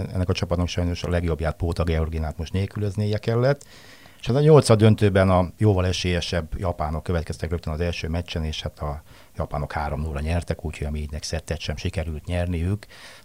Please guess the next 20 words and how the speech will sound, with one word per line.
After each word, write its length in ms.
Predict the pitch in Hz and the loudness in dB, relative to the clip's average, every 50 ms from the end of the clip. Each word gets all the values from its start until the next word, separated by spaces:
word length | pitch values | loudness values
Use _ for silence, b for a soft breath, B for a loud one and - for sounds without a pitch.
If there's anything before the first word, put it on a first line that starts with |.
| B | B
de 100 | - 90 | -4 -2
azt 140 | 87 87 87 | -2 -2 -2
gondolom, 320 | 90 87 85 85 85 85 | -4 -6 -6 -6 -6 -6
hogy 120 | 82 82 87 | -6 -6 -8
ettől 280 | 82 - - - 85 | -8 -8 -8 -8 -6
a 60 | 78 76 | -6 -6
csapattól 420 | - - - - 78 - - 78 | -6 -6 -6 -6 -8 -8 -6 -8
az 100 | 78 - | -6 -6
már 120 | - - | -6 -8
önmagában 380 | 78 73 76 73 71 71 69 76 | -6 -6 -6 -6 -6 -6 -6 -6
nagyon 140 | 76 76 76 | -6 -6 -6
szép 240 | - - 78 76 - | -8 -8 -10 -10 -10
eredmény 360 | 78 76 78 76 78 78 78 | -10 -10 -8 -8 -8 -8 -8
volt, 160 | 80 80 - | -8 -8 -8
hogy 280 | - 82 73 - - - - - - | -8 -10 -10 -10 -16 -20 -20 -14 -6
kijutott. 540 | - 98 98 104 113 - - 117 127 - - | -2 0 2 2 2 4 4 4 4 4 2
Egyébként, 580 | 104 101 98 90 - - 95 92 92 90 - B B B B B B B B B B B B | 2 2 2 0 0 0 0 0 0 -2 -4 B B B B B B B B B B B B
hát 140 | B - - | B -6 -6
a 40 | - | -2
szabad 360 | - - 117 120 117 107 - | 2 2 6 6 6 4 4